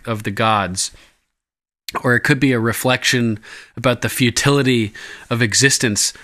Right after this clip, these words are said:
and the fallibility of man in the face of uncontrollable forces of nature and reality, where no matter what you do,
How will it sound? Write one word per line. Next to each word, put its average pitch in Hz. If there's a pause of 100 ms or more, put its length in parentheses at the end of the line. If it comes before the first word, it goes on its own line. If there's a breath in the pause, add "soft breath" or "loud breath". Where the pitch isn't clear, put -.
(160 loud breath)
and 110
the 107
fallibility 127
of 107
man 117
in 120
the 113
face 120
of 107
uncontrollable 123
forces 113
of 101
nature 107
and 95
reality, 98 (920 loud breath)
where 104 (100)
no 120
matter 135
what 127
you 131
do, 123